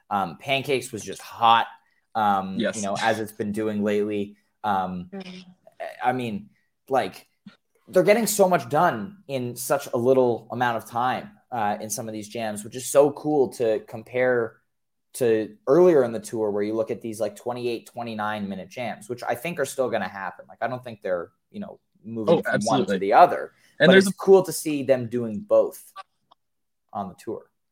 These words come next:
Speaker 2: Oh, I agree. And there's, and there's a place for both. I mean, I think a, a, a great example is what Phish just did. And, you know, we saw them in Seattle.
Speaker 1: Mm-hmm.
Speaker 2: And they, uh, again, Saturday night in Seattle to me was exactly the show they should have played in Seattle. It was,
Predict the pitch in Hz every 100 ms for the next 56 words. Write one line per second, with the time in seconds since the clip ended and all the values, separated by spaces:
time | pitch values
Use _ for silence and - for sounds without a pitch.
0 | _ - 143 151 160 165 135 127 139 131
1 | - _ _ _ 147 185 196 226 311 -
2 | 143 135 120 - 135 147 135 156 - 160
3 | 151 - _ _ _ _ 123 127 110 127
4 | 120 135 131 151 139 135 135 139 127 120
5 | 117 - - _ 131 127 - 165 - 113
6 | - 107 104 113 110 117 113 113 123 123
7 | 120 120 120 123 123 117 - 117 104 113
8 | - _ _ 117 120 120 123 117 _ 147
9 | 135 123 131 - - 123 107 - 156 160
10 | 160 151 135 - 139 135 110 127 131 107
11 | 107 107 - 127 135 147 - 151 135 -
12 | 143 131 127 120 180 135 - 110 104 101
13 | 98 117 113